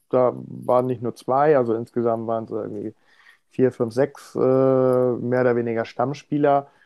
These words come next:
Da ist dann natürlich auch nicht, äh, alles so eingespielt, das, äh, ist schon klar, aber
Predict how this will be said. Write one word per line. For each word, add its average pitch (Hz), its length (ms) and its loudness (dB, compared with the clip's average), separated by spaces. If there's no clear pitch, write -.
Da 117 460 2
ist - 240 -4
dann 123 120 2
natürlich 120 440 0
auch - 320 2
nicht, 135 360 -2
äh, 117 60 0
alles 123 540 2
so 139 580 4
eingespielt, 135 960 2
das, - 500 -8
äh, 113 320 0
ist 113 60 -8
schon 113 200 -8
klar, 127 480 4
aber 117 340 2